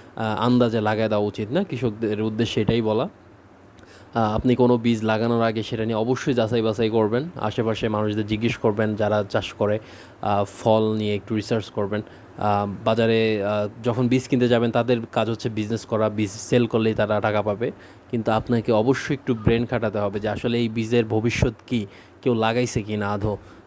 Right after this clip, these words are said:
আহ, হুট করে আপনার প্যাকেটের গায়ে সুন্দর সুন্দর শশার চেহারা দেখে কিনেন না, আহ, এটা রিকোয়েস্ট করা থাকবো। নয়-, নয়তো আপনার স-, দিন শেষে সব চালান হারাবেন।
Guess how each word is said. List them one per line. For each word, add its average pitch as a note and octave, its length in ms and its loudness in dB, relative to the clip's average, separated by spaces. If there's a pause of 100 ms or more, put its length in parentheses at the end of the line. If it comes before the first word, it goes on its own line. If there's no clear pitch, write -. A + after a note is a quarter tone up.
আহ, A2 220 2
হুট C3 260 2
করে C3+ 460 4
আপনার A2+ 380 -2
প্যাকেটের A#2+ 440 -2
গায়ে A#2 400 0
সুন্দর B2+ 380 2
সুন্দর A#2 480 2
শশার A2+ 500 -2
চেহারা A2+ 300 2
দেখে A2+ 240 0
কিনেন G#2+ 260 0
না, A#2 180 0 (440)
আহ, G#2 100 -4
এটা G#2+ 200 2
রিকোয়েস্ট G#2+ 420 0
করা A2 200 2
থাকবো। A2+ 400 -2 (220)
নয়-, G#2+ 260 -4
নয়তো A2 380 2
আপনার G#2 320 0
স-, - 220 -12 (100)
দিন A#2 160 2
শেষে A2 240 -6
সব A#2 280 -2
চালান G#2+ 280 2
হারাবেন। G2+ 320 -2